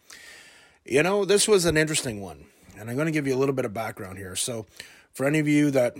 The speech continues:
have followed me on YouTube or even here on the podcast,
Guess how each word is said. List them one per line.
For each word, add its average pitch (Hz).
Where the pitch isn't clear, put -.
have 107
followed 127
me 127
on 120
YouTube 139
or 104
even 120
here 123
on 117
the 101
podcast, 143